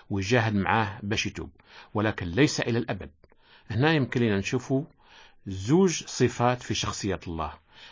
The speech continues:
هذه الصفات هي الصبر والغضب. الله كيصبر ولكنه كيغضب أيضًا. الله صالح وبار وعادل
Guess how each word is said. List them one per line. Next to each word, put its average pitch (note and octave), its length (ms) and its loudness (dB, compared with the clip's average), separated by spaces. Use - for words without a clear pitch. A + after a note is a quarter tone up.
هذه B2+ 140 -2
الصفات B2+ 580 0
هي A#2 200 2
الصبر G#2 460 0
والغضب. - 440 -4
الله B2 240 4
كيصبر G#2+ 480 -2
ولكنه G2+ 520 0
كيغضب F2 400 -2
أيضًا. F#2+ 300 0
الله G#2+ 240 2
صالح F#2+ 680 0
وبار G#2+ 400 6
وعادل A2+ 460 2